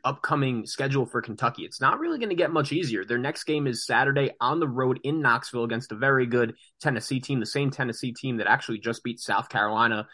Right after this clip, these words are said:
by forty points. They will host Georgia, host Texas A and M,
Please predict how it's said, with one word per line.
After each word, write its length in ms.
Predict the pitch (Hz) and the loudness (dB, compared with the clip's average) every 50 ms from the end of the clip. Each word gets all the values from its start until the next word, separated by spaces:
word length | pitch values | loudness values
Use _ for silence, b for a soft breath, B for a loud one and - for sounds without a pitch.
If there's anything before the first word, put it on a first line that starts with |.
| b b b - | b b b -6
by 120 | 98 107 - - | -6 -6 -4 0
forty 260 | - 147 139 135 117 107 | 2 4 4 6 4 2
points. 540 | - - - 135 123 123 123 127 - - - _ _ _ _ _ _ _ | -2 -2 -2 0 0 0 0 -2 -8 -14 -16 _ _ _ _ _ _ _
They 260 | - 110 110 110 107 | 0 2 2 2 2
will 160 | 101 104 98 | 0 -2 -4
host 300 | - - - - - - | -4 -4 -6 -6 -4 0
Georgia, 380 | - 170 185 165 147 147 147 123 | 4 6 6 8 8 6 4 4
host 280 | - 139 120 113 - - | 2 -2 -4 -4 -4 -4
Texas 260 | 139 120 - - - 123 | -4 -4 -4 -4 -4 -2
A 100 | 110 110 | 0 2
and 100 | 117 139 | 4 6
M, 360 | 160 156 147 147 147 143 | 6 6 6 4 2 -2